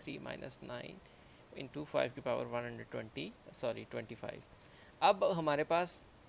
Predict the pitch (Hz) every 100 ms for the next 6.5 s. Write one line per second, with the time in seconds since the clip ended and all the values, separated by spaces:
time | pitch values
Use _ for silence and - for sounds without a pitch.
0 | - 143 156 165 156 - 170 - 135 107
1 | 113 113 123 117 117 - 143 135 151 156
2 | - 135 151 - - - - 131 135 -
3 | 143 139 139 135 147 139 143 131 131 127
4 | 160 - 139 131 123 117 117 - - -
5 | - - 160 156 156 170 170 156 196 196
6 | 185 156 156 170 151